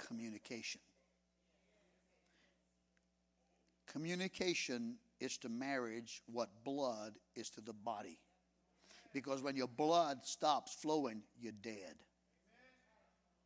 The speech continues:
Communication. Do, do you know that in nineteen sixty-nine, the United States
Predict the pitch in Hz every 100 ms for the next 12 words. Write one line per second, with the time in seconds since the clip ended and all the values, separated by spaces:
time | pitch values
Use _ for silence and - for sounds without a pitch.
0 | _ _ _ - 113 113 107 131 - -
1 | _ _ _ _ _ _ _ _ _ _
2 | _ _ _ - 117 208 - 196 330 262
3 | 151 139 151 - _ _ _ _ - 131
4 | 123 117 156 185 - 202 180 175 160 -
5 | - - 160 127 139 117 101 107 107 _
6 | _ _ _ _ _ _ _ _ _ 120
7 | 123 120 165 165 - - 139 113 - -
8 | - -